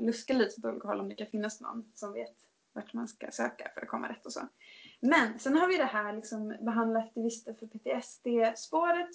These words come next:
som jag har liksom kommit i kontakt med lite. Men då jag också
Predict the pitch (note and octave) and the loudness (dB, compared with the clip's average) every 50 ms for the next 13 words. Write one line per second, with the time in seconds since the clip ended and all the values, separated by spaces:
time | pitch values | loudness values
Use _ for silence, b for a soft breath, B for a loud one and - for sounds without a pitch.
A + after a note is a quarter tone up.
0 | - _ - - C4 B3 A#3+ A#3 A3+ A3+ A3+ A3 A3+ A3 A3+ A3+ A3+ A3 A3 - | -14 _ -8 -2 2 2 6 8 8 8 8 8 6 4 4 2 0 -4 -2 -2
1 | A#3 A3+ A3 - B3+ A#3+ F4+ F#4+ G4 F#4+ - C#4 C4+ C4 B3+ A#3 A#3+ - A3+ A3+ | -2 -2 -2 -4 -4 0 2 2 2 0 -2 -2 2 2 2 2 2 4 4 4
2 | A3 A3+ B B B B B B B _ A#3+ B3 B3 B3+ B3+ B3+ - - - - | 4 4 B B B B B B B _ 2 4 6 6 6 6 4 2 -2 -4
3 | - - - - C4+ C4 B3+ B3 | -4 -8 -2 0 2 2 2 0